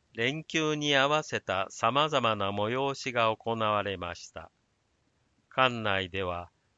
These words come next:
特別スケジュールによるプラネタリウム投影のほか、鯉のぼりや恐竜をテーマにした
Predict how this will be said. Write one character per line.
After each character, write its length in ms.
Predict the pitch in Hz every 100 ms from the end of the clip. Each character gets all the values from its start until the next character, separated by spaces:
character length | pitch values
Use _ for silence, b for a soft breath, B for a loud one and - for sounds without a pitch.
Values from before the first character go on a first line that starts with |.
| _
特 260 | - 123 151
別 280 | 151 - 156
ス 140 | -
ケ 200 | - 151
ジ 100 | 151
ュ 180 | 151 127
ー 20 |
ル 140 | 107
に 180 | 95 95
よ 180 | 95 95
る 240 | 104 110 - _ _ _
プ 80 | -
ラ 160 | 139 143
ネ 140 | 147
タ 200 | - 139
リ 180 | 139 143
ウ 120 | 139
ム 140 | 135 135
投 300 | 143 135 123
影 260 | 107 98
の 180 | 92 92
ほ 140 | 90
か、 320 | - - 104 - _ _ _
鯉 340 | - 123 139 143
の 160 | 147
ぼ 140 | 127 113
り 100 | 101
や 160 | 95
恐 380 | 95 - 123 143
竜 200 | 139 139
を 240 | 139 131 127
テ 320 | - 135 123
ー 20 |
マ 160 | 107 92
に 160 | 92
し 100 | 90
た 300 | - 113 110